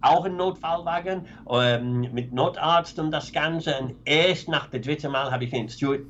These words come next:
jetzt musst du was ändern.“ Auf den Punkt gebracht,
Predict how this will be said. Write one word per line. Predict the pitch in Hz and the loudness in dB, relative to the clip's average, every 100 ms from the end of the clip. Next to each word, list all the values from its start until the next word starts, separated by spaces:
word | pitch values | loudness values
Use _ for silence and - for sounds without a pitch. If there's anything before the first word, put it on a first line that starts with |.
| - | -8
jetzt | 104 135 - | 0 0 0
musst | 127 113 - | -4 -4 -4
du | 107 | 0
was | 113 - | 0 0
ändern.“ | 98 101 87 78 - - - - - - - - - - - | -4 -4 -4 -8 -12 -20 -20 -20 -20 -20 -20 -20 -20 -6 2
Auf | 127 131 | 2 2
den | 120 | 0
Punkt | 170 214 220 | 4 2 2
gebracht, | 160 151 190 214 - - | -2 4 4 2 -10 -20